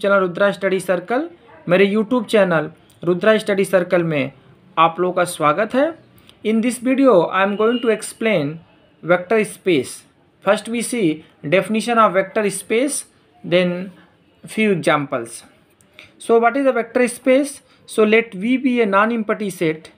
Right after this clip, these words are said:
Non-empty set means it should not be phi with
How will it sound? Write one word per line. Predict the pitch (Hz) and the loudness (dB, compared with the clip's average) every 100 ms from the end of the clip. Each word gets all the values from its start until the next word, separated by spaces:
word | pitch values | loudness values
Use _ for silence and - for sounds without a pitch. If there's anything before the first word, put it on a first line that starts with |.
| _ _ | _ _
Non-empty | 170 208 233 226 220 214 | -2 0 0 -2 -4 -4
set | 208 190 196 | -4 -4 -2
means | 254 254 | -4 -4
it | 196 | -8
should | - 202 | -4 0
not | 208 196 | 0 -2
be | 196 - | -6 -2
phi | 180 220 311 _ _ _ _ _ _ _ _ 180 196 | 0 0 -6 _ _ _ _ _ _ _ _ -6 0
with | 277 | 0